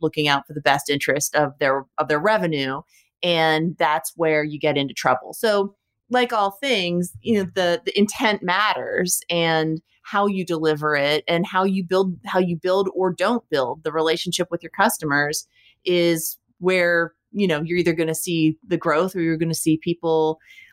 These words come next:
leave. And, and that's where you have to listen. You know, it, it, you have to really be tuned in to what your customers are telling you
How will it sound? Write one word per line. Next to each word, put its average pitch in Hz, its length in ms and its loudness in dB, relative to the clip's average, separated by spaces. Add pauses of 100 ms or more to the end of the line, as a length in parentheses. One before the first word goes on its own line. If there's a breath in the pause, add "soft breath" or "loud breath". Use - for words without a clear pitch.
leave. 175 380 0
And, 160 340 2
and 170 80 2
that's 165 220 0
where 180 80 2
you 170 80 2
have - 140 -6
to 160 100 -12
listen. - 460 0 (240)
You 180 100 -2
know, 156 60 2
it, 160 240 0
it, 170 160 0 (180)
you 190 160 2
have 185 140 2
to 175 100 -2
really 170 420 2
be 170 280 -2 (200)
tuned 196 320 2
in 190 420 0 (100)
to 156 500 0 (300)
what 175 280 2
your 170 220 2
customers 165 580 -2
are 156 60 0
telling 175 460 0
you 147 420 0